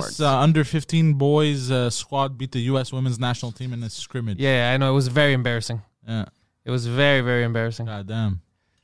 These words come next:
Speaker 3: Fuck, bro. And it was, it was during that time where they were talking so much shit.
Speaker 2: Yeah.
Speaker 3: "We're
Speaker 2: And
Speaker 3: just as good as the men." You can't even beat the boys.
Speaker 2: Wasn't there, like, a basketball player that fucking bamboozled them also?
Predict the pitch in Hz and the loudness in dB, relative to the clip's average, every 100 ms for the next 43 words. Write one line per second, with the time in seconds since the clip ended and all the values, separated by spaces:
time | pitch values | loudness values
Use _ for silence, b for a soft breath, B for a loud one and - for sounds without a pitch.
0 | _ _ _ _ _ _ - 113 113 113 | _ _ _ _ _ _ -4 -2 0 0
1 | 110 113 110 117 - 123 107 135 139 135 | 0 -2 -4 -8 -8 -6 -2 0 2 2
2 | - 135 139 123 156 151 143 - 147 147 | 0 0 0 2 2 2 0 0 2 2
3 | 139 135 135 143 147 139 127 151 151 - | 2 2 0 2 2 2 0 2 2 2
4 | - 151 175 - _ 120 123 120 - B | 2 4 2 -2 _ -4 -2 -4 -8 B
5 | B 339 381 151 427 427 415 320 302 381 | B 4 4 4 4 4 4 2 6 8
6 | 403 403 262 311 302 359 311 185 214 269 | 8 8 6 4 6 6 6 6 4 6
7 | 381 339 214 311 240 180 311 196 123 277 | 6 6 6 4 4 6 6 6 2 0
8 | 285 262 349 240 170 - _ _ _ _ | 0 0 -2 -2 -6 -8 _ _ _ _
9 | - 131 120 139 - 151 147 - 151 151 | -8 -4 -2 -2 -4 -2 0 0 0 0
10 | 127 117 107 - 135 - 120 110 104 98 | 0 -2 -4 -8 -8 -4 -2 -2 -6 -6
11 | 117 120 127 127 120 117 135 127 | -4 -2 -2 -2 -4 -4 -6 -8